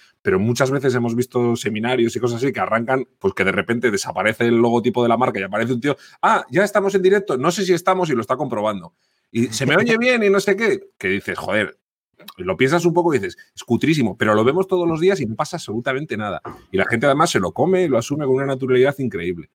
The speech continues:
Speaker 1: Pero sí que es verdad que, que algo mínimo, mínimo que sí que la gente suele preparar, pues es como mínimo tener una, una introducción en la que presentes un poco el programa, lo más corta posible. Yo ahí sí que recomiendo que sea cortísimo. Eh, si puedes hacerlo en menos de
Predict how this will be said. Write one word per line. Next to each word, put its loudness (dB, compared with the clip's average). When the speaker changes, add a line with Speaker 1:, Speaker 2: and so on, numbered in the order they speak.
Speaker 1:
Pero -4
sí -2
que 4
es 4
verdad 2
que, -2
que 0
algo 2
mínimo, 2
mínimo 0
que -2
sí -6
que -2
la 0
gente -2
suele 0
preparar, 0
pues -8
es 0
como -10
mínimo -2
tener -4
una, 2
una 0
introducción 2
en -6
la -2
que -20
presentes -10
un -4
poco -6
el 0
programa, -2
lo 6
más 0
corta 2
posible. 2
Yo 2
ahí 0
sí -6
que -6
recomiendo -6
que -10
sea -12
cortísimo. -8
Eh, -8
si -6
puedes 2
hacerlo 2
en 2
menos 2
de 2